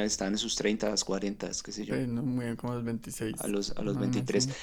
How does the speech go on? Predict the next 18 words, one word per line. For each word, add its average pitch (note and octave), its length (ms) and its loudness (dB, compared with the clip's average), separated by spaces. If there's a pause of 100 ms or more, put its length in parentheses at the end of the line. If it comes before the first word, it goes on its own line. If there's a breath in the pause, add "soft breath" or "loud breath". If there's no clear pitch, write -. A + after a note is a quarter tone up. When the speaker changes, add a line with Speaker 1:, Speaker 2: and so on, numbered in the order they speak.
(120)
Speaker 1:
Hay D#3 220 12
algo F#3 340 12
que, E3 380 8 (380)
es, B2+ 260 0 (260)
yo B2+ 140 8
creo C#3+ 120 10
que D3+ 60 6
es D#3+ 60 8
lo D#3 80 12
único D3 240 8
que D3+ 80 -4
no C#3 80 4
me A#2 120 4
gusta B2 280 2
de B2+ 80 8
esta A#2+ 220 0
película, A#2+ 580 2
Speaker 2:
Ujú. B2 320 12